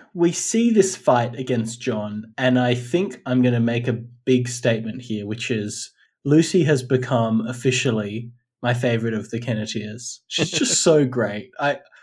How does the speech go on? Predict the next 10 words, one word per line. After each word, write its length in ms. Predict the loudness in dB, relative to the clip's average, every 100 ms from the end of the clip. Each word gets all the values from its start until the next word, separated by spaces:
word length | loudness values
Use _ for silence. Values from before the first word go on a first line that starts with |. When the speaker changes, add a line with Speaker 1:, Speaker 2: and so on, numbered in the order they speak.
| -2
Speaker 1:
I've 160 | 0 2
just 260 | 0 -2 -8 -6 4
been 220 | 4 4
fully 380 | 0 2 4 4
converted 540 | 2 2 4 4 4
into 260 | 2 0 0
a 40 |
Lucy 440 | 0 -2 -2 -4 -4
fan 420 | -4 -6 -6 -6
now. 400 | -6 -6 -10